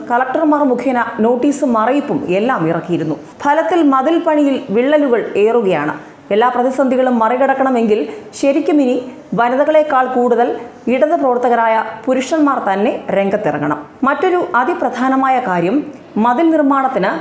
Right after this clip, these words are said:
സർക്കാർ ഫണ്ട് ഉപയോഗിക്കില്ല എന്നായിരുന്നു ഔദ്യോഗികമായി പറഞ്ഞത്. എന്നാൽ അത് തെറ്റായിരുന്നു.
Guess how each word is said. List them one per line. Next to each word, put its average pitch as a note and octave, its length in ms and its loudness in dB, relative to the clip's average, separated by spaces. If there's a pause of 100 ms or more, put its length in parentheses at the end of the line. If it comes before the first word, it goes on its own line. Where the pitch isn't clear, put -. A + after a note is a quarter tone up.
(260)
സർക്കാർ C4+ 380 0 (100)
ഫണ്ട് B3 220 2 (140)
ഉപയോഗിക്കില്ല B3+ 500 2 (260)
എന്നായിരുന്നു G#3+ 440 0 (480)
ഔദ്യോഗികമായി A#3 720 0
പറഞ്ഞത്. D3 320 -2 (420)
എന്നാൽ G#3+ 200 0 (140)
അത് F3+ 180 0
തെറ്റായിരുന്നു. D#3+ 500 -2